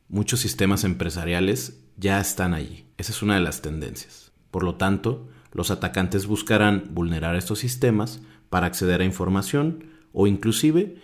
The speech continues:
instalar herramientas como ransomware para poder secuestrar esta información.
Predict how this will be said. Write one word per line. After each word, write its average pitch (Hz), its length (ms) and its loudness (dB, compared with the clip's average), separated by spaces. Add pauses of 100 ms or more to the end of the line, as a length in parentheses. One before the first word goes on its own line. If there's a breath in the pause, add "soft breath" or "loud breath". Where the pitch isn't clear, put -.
(180 loud breath)
instalar 110 720 2
herramientas 104 640 2
como 90 240 0
ransomware 147 640 2 (420 loud breath)
para 92 240 2
poder 90 460 2
secuestrar 98 640 0
esta 98 160 -2
información. - 580 -6